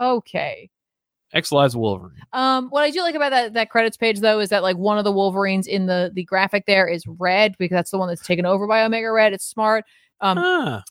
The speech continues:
Speaker 1: this touches on, uh, I think it's, it's World War Two. Um, there are, uh, Japanese fighter pilots who are going to, uh, attack a U S, um,
Speaker 2: Ship?
Speaker 1: I, I
Speaker 2: Navy
Speaker 1: guess
Speaker 2: ship.
Speaker 1: it can't be.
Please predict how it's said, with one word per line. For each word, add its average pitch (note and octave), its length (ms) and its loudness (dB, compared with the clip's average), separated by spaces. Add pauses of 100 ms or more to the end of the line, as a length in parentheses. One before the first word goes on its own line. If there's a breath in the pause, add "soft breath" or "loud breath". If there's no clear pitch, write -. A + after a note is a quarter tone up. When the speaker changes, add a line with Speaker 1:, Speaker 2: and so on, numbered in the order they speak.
(160)
Speaker 1:
this B3 300 4
touches B3+ 380 0
on, A#3 340 0
uh, - 60 -10 (340)
I G#3 80 -8
think B3 100 0
it's, G#3+ 80 -8 (140)
it's - 160 -6
World G3+ 160 4
War F3+ 140 0
Two. F#3 560 2
Um, E3+ 380 0
there F3 360 0
are, E3+ 380 0
uh, E3+ 120 0
Japanese F3 400 -2
fighter B3+ 220 0
pilots A#3 380 -2
who G#3 160 -4
are F#3 100 0
going F3+ 380 0
to, F#3 520 0
uh, F#3+ 160 4
attack F#3+ 480 0
a F3 280 0 (320 soft breath)
U F#3+ 200 0
S, F3 380 0
um, F3+ 540 0 (480)
Speaker 2:
Ship? D#3 200 0 (280)
Speaker 1:
I, F#3+ 100 -2
I - 60 -8
Speaker 2:
Navy B2+ 100 2
Speaker 1:
guess C#4 140 4
Speaker 2:
ship. D#4+ 100 -6
Speaker 1:
it B2 60 -10
can't A#3 240 0
be. F#3 280 -8